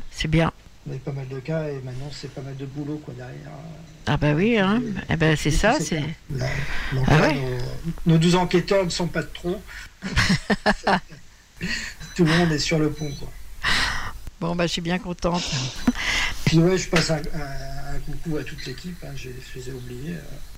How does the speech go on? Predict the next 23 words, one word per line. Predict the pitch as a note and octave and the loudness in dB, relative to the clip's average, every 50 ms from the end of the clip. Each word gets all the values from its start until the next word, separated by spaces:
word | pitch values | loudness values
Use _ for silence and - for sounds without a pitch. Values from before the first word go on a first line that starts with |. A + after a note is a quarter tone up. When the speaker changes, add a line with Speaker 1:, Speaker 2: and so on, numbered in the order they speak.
| - - | -10 -4
Speaker 1:
Non, | D#3+ D#3+ F3 F3 E3+ | 0 4 6 6 6
on | E3+ | 6
les | E3 E3+ E3+ D#3 D#3+ | 6 6 4 4 2
oublie | D#3 D3+ D#3 D#3 | 0 0 0 0
pas, | D#3 - G#3+ G3+ | 2 4 2 4
c'est | - F3+ | 2 0
pas | D#3+ - D#3 | 0 0 -2
possible. | C#3+ - D#3+ - - E3 D3+ - F3+ C#3 | 0 0 0 0 0 -2 -2 -2 -4 -6
Speaker 2:
Je | - | -6
passe | - - - - - - | -6 -6 -6 -4 -4 -4
un | - - - - | -4 -6 -8 -10
coucou | - - - E3+ D3+ | -12 -10 -10 -4 4
à | - | 4
toute | F#3 - - - D3+ - C#4 - | 4 4 4 -2 -2 -2 -2 0
l'équipe, | F3 A3+ - - - - - - | 0 -2 -4 -4 -8 -10 -8 -6
euh, | D#3 C#3 C#3 C3+ C3 C3 C3 C3 B2+ - - - - - - - - - - - - - - - - - - - G3 F#3 | -6 -6 -4 -6 -6 -6 -6 -8 -8 -10 -12 -12 -12 -12 -12 -10 -10 -10 -10 -10 -12 -12 -12 -14 -14 -14 -12 -10 -8 -6
et | F3+ D#3 D3 C#3+ C#3+ C#3+ D3 C#3 | -2 0 0 2 2 2 2 2
oui, | D#3+ F#3+ F#3+ F3 E3+ D3+ - - F3 | 4 4 4 4 2 2 0 -6 -4
on | D#3+ D3+ D3 D3 D3 D3+ | -2 -2 -2 -2 -2 0
a | D3+ | 2
eu | D#3 D#3+ | 2 2
aussi, | E3 D#3+ - - - E3+ E3 | 2 0 0 -2 0 2 4
euh, | D#3+ D3 | 4 2